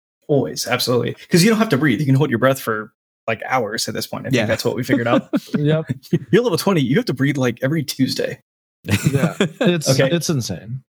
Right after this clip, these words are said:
Speaker 1: I, r-, very quickly,
Speaker 3: <sighs>
Speaker 1: uh, because I went and I looked this up very quickly. With a six-second round, do you know how fast a forest fire could move in the real world?
Speaker 2: How fast?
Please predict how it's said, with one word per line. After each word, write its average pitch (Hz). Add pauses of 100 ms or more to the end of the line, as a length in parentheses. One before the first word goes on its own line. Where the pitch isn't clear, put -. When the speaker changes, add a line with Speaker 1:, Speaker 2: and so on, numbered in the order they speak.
(280)
Speaker 1:
I, 143
r-, 135
very 143
quickly, 131
Speaker 3:
<sighs> -
Speaker 1:
uh, 113
because 131
I 120
went 123
and 120
I 120
looked 117
this 127
up 117
very 117
quickly. 117 (760)
With 143
a 139
six-second 160
round, 117 (380)
do 127
you 131
know 143
how 131
fast 131
a 120
forest 120
fire 120
could 123
move 120
in 135
the 127
real 127
world? 135 (720)
Speaker 2:
How 113
fast? -